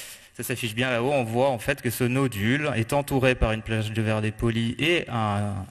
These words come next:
halo, mais que le halo en fait traverse le nodule et le nodule est excentré par rapport à la plage d'ablathermie. Ça, c'est un critère de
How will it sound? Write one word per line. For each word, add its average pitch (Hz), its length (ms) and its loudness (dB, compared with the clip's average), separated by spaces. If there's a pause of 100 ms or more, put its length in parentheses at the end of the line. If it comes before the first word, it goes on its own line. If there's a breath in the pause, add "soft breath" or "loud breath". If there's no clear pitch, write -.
halo, 110 500 2
mais 120 220 0
que - 120 -4
le 104 340 0
halo 110 280 2
en 113 100 -2
fait - 380 -4 (720 loud breath)
traverse 117 540 0
le 107 160 0
nodule 110 440 2
et 104 120 2
le 95 160 0
nodule 104 280 0
est - 200 0
excentré 120 480 -4
par 101 160 -2
rapport 98 320 0
à 104 120 0
la 98 160 -2
plage 117 280 -2
d'ablathermie. 98 640 -6 (840 loud breath)
Ça, - 160 0
c'est - 220 -6
un 90 400 -2
critère 113 500 -2
de 95 280 -2